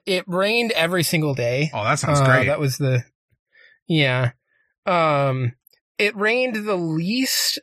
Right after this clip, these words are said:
Speaker 1: on the day that we climbed a mountain. So it, like, didn't really start raining until we were, like, climbing back down and we're almost at the bottom.
Speaker 2: Mm-hmm.
Speaker 1: Um,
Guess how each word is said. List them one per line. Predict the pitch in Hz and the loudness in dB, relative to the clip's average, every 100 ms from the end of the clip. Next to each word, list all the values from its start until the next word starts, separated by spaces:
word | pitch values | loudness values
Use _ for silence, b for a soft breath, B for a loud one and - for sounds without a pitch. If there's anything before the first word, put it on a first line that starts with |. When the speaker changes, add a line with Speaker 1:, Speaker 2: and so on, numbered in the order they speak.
| _ | _
Speaker 1:
on | 185 180 180 175 165 | 0 2 2 2 0
the | 156 | 0
day | 151 165 | 0 -2
that | 160 165 | -2 -2
we | 143 | -4
climbed | - 151 156 | 0 0 0
a | 143 | 0
mountain. | 123 123 175 190 196 - b b b | 0 -2 -2 -2 -4 -8 b b b
So | - 165 | -4 -4
it, | |
like, | 160 156 | -2 -2
didn't | 180 208 | -2 -2
really | 196 185 | -2 -2
start | - 170 | -2 -4
raining | 147 151 160 | -2 -2 0
until | 151 127 | 0 -2
we | 151 151 | -2 0
were, | 143 | 0
like, | 135 131 - | 0 -4 -8
climbing | - 160 151 147 | -4 -2 0 0
back | 151 - | -2 0
down | 135 135 | -2 0
and | 139 | 0
we're | 139 | -2
almost | 139 131 143 | -2 -2 -2
at | 131 | -6
the | |
bottom. | 123 120 127 160 - _ 139 | -4 -2 -2 -4 -6 _ -4
Speaker 2:
Mm-hmm. | 120 104 95 - | -2 -2 -6 -4
Speaker 1:
Um, | 143 139 120 117 110 | -2 0 0 -2 -4